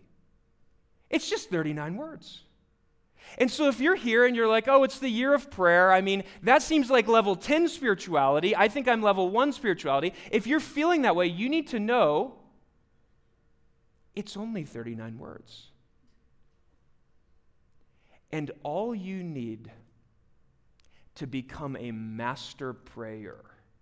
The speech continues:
is thirty-nine words. Simplicity. I don't know who taught you how to pray, but most of the people that taught me really overcomplicated the thing.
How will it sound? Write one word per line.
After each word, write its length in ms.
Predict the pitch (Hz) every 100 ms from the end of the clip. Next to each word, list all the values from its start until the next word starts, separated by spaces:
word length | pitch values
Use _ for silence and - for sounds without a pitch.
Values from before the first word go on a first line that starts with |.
| _ _ _ _ _ _ _ _ _ _ _ _
is 140 | - -
thirty-nine 460 | 107 98 101 98
words. 420 | 92 135 - - - _ _ _ _ _ _ _ _ _ _ _ _
Simplicity. 800 | _ 107 110 131 123 - - - _ _ _ _ _ _ _ _ _ _ _ _ _ _ _ _ -
I 60 |
don't 120 | 156 190
know 120 | 135
who 160 | 131
taught 360 | 127 123 120 -
you 120 | 113
how 140 | 113 107
to 80 |
pray, 520 | 104 - 113 76 113 139 _ _ _ _ _ _ _ _ _ _ -
but 120 | 127
most 320 | 131 180 -
of 100 | 202
the 60 | 170
people 340 | 131 120 127
that 160 | 120 113
taught 280 | 117 113
me 340 | 110 113 127 165 _ _ _ _ _ _ _ _ _
really 440 | - 175 170 139 123
overcomplicated 800 | 120 110 117 104 107 113 107
the 80 | 107
thing. 260 | 101 110